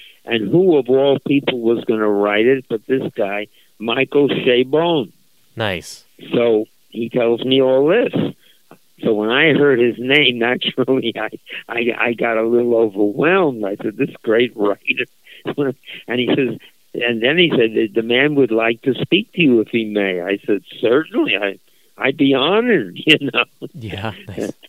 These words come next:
Speaker 1: I, I do respect talent and ability. So, uh, when, especially when, when it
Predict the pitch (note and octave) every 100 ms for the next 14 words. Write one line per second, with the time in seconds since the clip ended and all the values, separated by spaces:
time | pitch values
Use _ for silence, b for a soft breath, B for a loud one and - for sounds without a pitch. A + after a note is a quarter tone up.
0 | _ A#2 C3 - B2 C3 E3 F3 E3+ D#3
1 | - C#3+ C3 - C3+ C#3 D#3 C#3+ A#2 A#2+
2 | A#2 G2 C3+ D#3+ E3 C#3+ G#2+ G#2+ - _
3 | _ _ B B B - - B2 A2+ G#2+
4 | A2+ G#2+ A2+ A2 G#2 G#2 - - A2+ C3
5 | D3+ D3+ - B2+ A#2+ G#2+ G#2 G#2+ A#2 A2